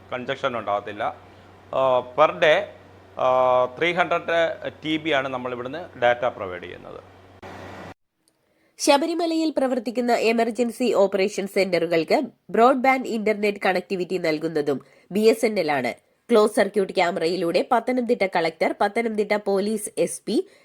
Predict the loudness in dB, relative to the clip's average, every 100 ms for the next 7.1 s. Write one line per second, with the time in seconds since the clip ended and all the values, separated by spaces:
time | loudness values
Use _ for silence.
0 | _ 6 8 8 4 -4 -4 -2 -2 -2
1 | -2 -2 0 -2 0 0 2 2 0 0
2 | 0 0 -2 -6 -8 -6 -4 -2 0 0
3 | -2 -4 0 2 4 2 0 0 2 2
4 | 2 0 -2 0 0 0 2 2 0 0
5 | -2 -2 -2 -2 -2 -2 -2 -2 -2 -2
6 | 0 0 0 0 -2 -2 -2 -2 -2 0